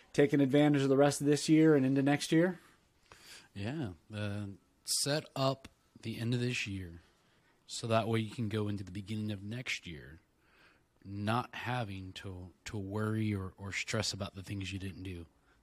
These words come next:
Speaker 2: this year.
Speaker 1: Yeah.
Speaker 2: Because if you go into the next year, no sales,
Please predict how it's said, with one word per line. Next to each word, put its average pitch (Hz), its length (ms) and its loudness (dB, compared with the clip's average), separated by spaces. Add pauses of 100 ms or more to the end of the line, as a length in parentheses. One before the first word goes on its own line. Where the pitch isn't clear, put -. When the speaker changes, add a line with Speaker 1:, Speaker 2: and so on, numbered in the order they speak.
Speaker 2:
this 92 160 -8
year. 85 220 -4 (500)
Speaker 1:
Yeah. - 100 -20
Speaker 2:
Because 101 200 -4
if 101 120 -8
you 117 100 -2
go 120 180 0
into 135 160 0
the 127 100 2
next 123 320 0
year, 110 340 0 (640)
no 113 280 4
sales, 120 840 4